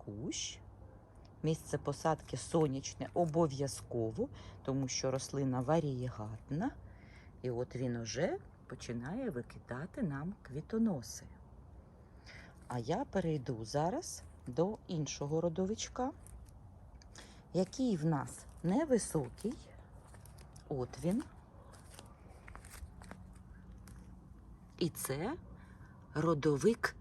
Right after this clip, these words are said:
Танна. Ось крупним планом його суцвіття. Він формує ось таку куртину, досить щільну. Цвіте він вже три тижні.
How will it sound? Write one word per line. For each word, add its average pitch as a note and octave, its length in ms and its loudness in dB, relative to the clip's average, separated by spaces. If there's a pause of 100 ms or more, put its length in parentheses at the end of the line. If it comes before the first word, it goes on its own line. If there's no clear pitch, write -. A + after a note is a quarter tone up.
(140)
Танна. D#3+ 600 10 (2000)
Ось D4 320 -2 (220)
крупним E3 540 2
планом D3 480 4
його C#3 300 2
суцвіття. D3 880 0 (600)
Він F#3+ 180 6
формує F#3+ 720 6
ось E3+ 180 2
таку F#3 340 4
куртину, F3+ 840 6 (680)
досить - 400 8
щільну. D#3+ 840 10 (640)
Цвіте D4 460 8
він F3+ 160 10
вже B2+ 260 4
три A#3 280 8
тижні. D#3 720 8